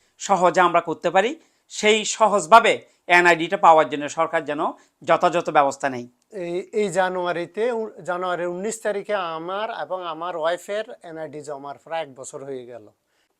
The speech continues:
Speaker 2: আমি গত বছর দুই হাজার চব্বিশের জানুয়ারিতে বাংলাদেশ হাই কমিশন লন্ডনে আমার এনআইডি জমা দিই। জমা দেওয়ার পরে অনেক দিন হয়ে গেল, কোনো খবর যখন পাচ্ছি না, তখন আমি দেশে যখন গেলাম স্থানীয় নির্বাচন কমিশনে যোগাযোগ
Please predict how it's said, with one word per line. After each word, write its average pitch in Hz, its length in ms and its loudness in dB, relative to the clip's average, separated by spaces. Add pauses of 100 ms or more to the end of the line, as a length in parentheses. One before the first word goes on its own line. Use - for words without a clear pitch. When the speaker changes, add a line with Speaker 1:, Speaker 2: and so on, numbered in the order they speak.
(280)
Speaker 2:
আমি 165 220 -12
গত 165 280 -10
বছর 170 680 -8 (260)
দুই 151 260 -18
হাজার 160 200 -8
চব্বিশের 160 520 -12
জানুয়ারিতে 151 840 -10
বাংলাদেশ 139 540 -12
হাই 160 140 -10
কমিশন 165 360 -14
লন্ডনে 156 480 -14
আমার 151 300 -12
এনআইডি 120 380 -14
জমা 110 300 -20
দিই। 101 140 -20 (720)
জমা 165 340 -8
দেওয়ার 156 380 -4 (120)
পরে 170 300 -2
অনেক 180 420 -10
দিন 185 160 -6
হয়ে 185 220 -6
গেল, 170 240 -6
কোনো 160 220 -14
খবর 170 340 -8
যখন 160 300 -14
পাচ্ছি 170 360 -12
না, 175 300 -14
তখন 165 240 -20
আমি 160 200 -14
দেশে 156 300 -12
যখন 190 320 -8
গেলাম 175 320 -10
স্থানীয় 170 380 -6
নির্বাচন 151 460 -8
কমিশনে 139 460 -16
যোগাযোগ 117 320 -18